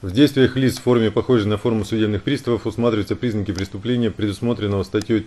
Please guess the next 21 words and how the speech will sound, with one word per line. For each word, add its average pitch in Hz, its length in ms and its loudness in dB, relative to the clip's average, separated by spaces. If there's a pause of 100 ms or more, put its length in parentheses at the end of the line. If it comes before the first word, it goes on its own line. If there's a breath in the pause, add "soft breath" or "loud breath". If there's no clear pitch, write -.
сто - 200 -2
тридцать 101 240 -2
шесть 104 220 -2
У 101 60 -4
К - 80 -14
Р 101 340 2
Ф, 139 160 2 (360 soft breath)
нарушение 113 460 2
равенства 113 360 2
прав 113 260 4
и 107 60 -2
свобод 104 340 -2
человека 123 460 2 (480 soft breath)
и 110 100 -4
гражданина 101 480 0
с - 80 -8
использованием, 110 680 2
э, 98 300 0
своего 110 340 0
служебного 104 420 -2
положения. 95 540 -4